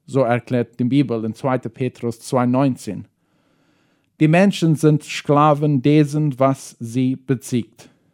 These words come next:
Paul Tripp sagte in seinem Buch Werkzeuge in Gottes Hand, jeder Mensch ist ein Anbeter, der aktiv nach sein Suchen, was dein Herz regiert. Anbetung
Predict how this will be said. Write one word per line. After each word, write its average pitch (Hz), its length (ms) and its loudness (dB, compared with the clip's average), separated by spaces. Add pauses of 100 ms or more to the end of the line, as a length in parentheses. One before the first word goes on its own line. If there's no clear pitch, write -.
(540)
Paul 170 220 4
Tripp 160 260 0
sagte 147 560 0
in 135 140 -2
seinem 135 260 0
Buch 143 340 -4
Werkzeuge 135 680 0
in 120 120 0
Gottes 131 440 -2
Hand, 147 320 0 (440)
jeder 170 220 4
Mensch 113 500 -2 (120)
ist 127 120 -6
ein 135 200 2
Anbeter, 135 720 2
der 131 260 -4
aktiv - 480 -6
nach 123 260 0
sein 123 280 -2
Suchen, 127 500 -2 (300)
was 127 320 -2
dein 120 200 -2
Herz 143 520 -4 (100)
regiert. 117 640 -6 (560)
Anbetung 127 720 2